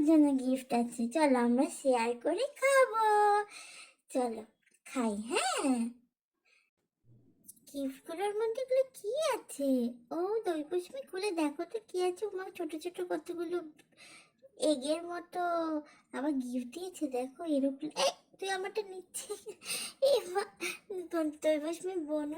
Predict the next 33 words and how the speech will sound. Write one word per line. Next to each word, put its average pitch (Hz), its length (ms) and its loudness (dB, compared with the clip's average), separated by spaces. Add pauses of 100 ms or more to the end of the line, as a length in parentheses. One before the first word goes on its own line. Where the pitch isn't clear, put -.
(100)
সব 349 160 -4 (120)
নিয়ে 277 260 0
নিচ্ছে। 277 420 -2 (720)
উম, 277 220 -8 (240)
কি - 180 -8
হঠাৎ 294 340 8
করে 320 180 0 (120)
দুষ্টু 302 340 -2
দুষ্টু 302 280 -6 (100)
করছে, 262 320 -6 (120)
ছোট 240 220 -6 (200)
তো 466 100 2 (260)
বুঝতে 277 380 -2 (100)
পারে 254 260 4 (120)
না। 247 100 -6 (460)
দৈবস্মি, 392 460 -2 (100)
আমরা 294 160 0 (100)
চলো 285 180 -2 (100)
সবাই 269 240 0 (100)
একটু - 200 -8 (160)
এটা 269 240 -4
নিয়ে 339 240 -4
খেলা 339 260 -2 (100)
করি। 277 220 -2 (100)
ও - 20 -2 (180)
মা, 349 100 -2 (140)
কি 320 80 -12 (100)
সুন্দর 311 260 -6
একটা 349 140 -10 (100)
ডাইনোসর। 277 500 -6 (120)
এটা 440 120 -4 (140)
আমার। 370 240 -6 (400)
আরে 494 140 0